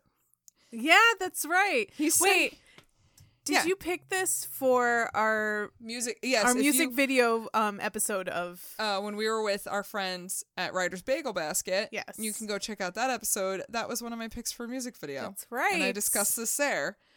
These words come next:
Speaker 2: But, um, yeah, he said it's like, he doesn't hate it, but it's, like, one of his least favorite pieces of
Speaker 1: It's
Speaker 2: work.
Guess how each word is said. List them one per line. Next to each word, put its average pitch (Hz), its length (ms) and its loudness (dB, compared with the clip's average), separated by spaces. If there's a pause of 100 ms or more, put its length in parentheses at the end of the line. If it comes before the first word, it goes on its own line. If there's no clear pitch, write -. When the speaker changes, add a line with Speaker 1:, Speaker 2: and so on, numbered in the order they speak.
(260)
Speaker 2:
But, 202 280 -2
um, 190 320 -2 (100)
yeah, 233 340 0 (200)
he 269 480 -6
said 320 240 -2
it's 381 140 -2
like, 302 140 -4
he 262 140 -10
doesn't 294 240 -4
hate 247 380 -4
it, - 180 -4
but 214 100 -8
it's, 226 280 -6
like, 208 200 -6
one 202 220 0
of 220 60 -6
his 233 160 -4
least 160 320 -6
favorite 165 240 -4
pieces - 340 -6
of 185 60 -2
Speaker 1:
It's 294 100 2
Speaker 2:
work. - 300 4